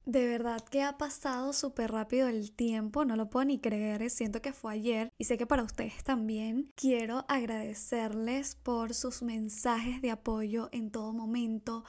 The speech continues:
por hacerme saber que de verdad el podcast les ha funcionado, les ha servido, les ha tocado, ha sido un punto en el que se han hecho preguntas para su vida,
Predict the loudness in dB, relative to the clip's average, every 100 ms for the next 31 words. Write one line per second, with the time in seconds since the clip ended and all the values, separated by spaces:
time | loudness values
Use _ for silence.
0 | -4 -4 -2 -2 -2 0 -2 -2 -2 -2
1 | -2 -4 -8 -16 -16 -2 0 0 -2 -4
2 | -4 -4 -4 -4 -4 -4 -4 -6 -6 -6
3 | -4 0 0 -2 -4 -6 -4 -4 -2 -2
4 | -2 -2 -2 -2 -4 -6 -6 -2 0 0
5 | 0 0 0 -2 -2 -4 -4 -4 -4 -4
6 | -4 -2 0 0 -4 -8 -6 -4 -2 0
7 | 2 2 0 -2 0 0 0 0 0 2
8 | 0 -2 -4 -6 -20 -8 -4 -2 -4 -4
9 | -6 -2 -2 0 -2 -2 0 0 2 2
10 | 4 4 4 0 2 4 4 2 0 2
11 | 2 2 0 -2